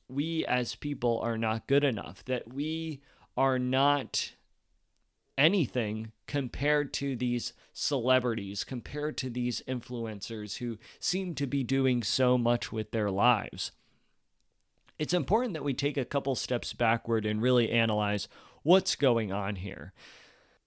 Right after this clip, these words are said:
I don't think that there is anything wrong with ambition and with wanting to pursue goals and wanting to pursue dreams, big dreams as well, that you may have for yourself down the road.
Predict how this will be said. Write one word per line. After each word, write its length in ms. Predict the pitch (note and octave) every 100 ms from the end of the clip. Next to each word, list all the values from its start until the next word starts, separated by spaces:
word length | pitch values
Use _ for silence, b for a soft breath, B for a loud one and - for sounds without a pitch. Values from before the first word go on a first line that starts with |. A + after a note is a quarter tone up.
| _ -
I 100 | D3
don't 240 | G#3 B3
think 220 | G#3+ G3+ C3+
that 180 | D#3+
there 200 | D#3 C#3+
is 340 | - C3+ A#2+ -
anything 520 | D3 D3+ C#3+ D3 C3+
wrong 520 | A#2+ B2 B2 B2 A2+
with 240 | A2+ G#2+ - C3
ambition 800 | B2 A2 B2 A2+ - D2 G2+ - C3+
and 160 | C3+
with 200 | C3 C3
wanting 460 | C3 C#3 D3+ D3 C3+ -
to 260 | C#3+ C3+
pursue 600 | - C3+ B2+ - C3+ B2
goals 460 | - A2+ F2 F2+ D3
and 160 | C3+
wanting 360 | C#3+ D#3+ E3+ D3
to 120 | C#3+
pursue 560 | C3 C#3+ - - D#3+ D#3+
dreams, 720 | A#2 B2+ C#3 D3 B2+ G#2 G#2
big 400 | G#2+ A3+ G#3+ D3
dreams 480 | D3 D#3 D3 C3+ A2+
as 220 | C3+ A#2
well, 300 | C3 D#3+ C#3+
that 160 | B2 A2
you 100 | B2
may 160 | C3
have 340 | B2 A2 D3 A#2+
for 160 | C#3
yourself 600 | A#2+ A2+ - B2+ A2+ G2+
down 260 | B2+ A#2+ A#2
the 80 | G#2
road. 460 | A2+ A#2 F#2 F2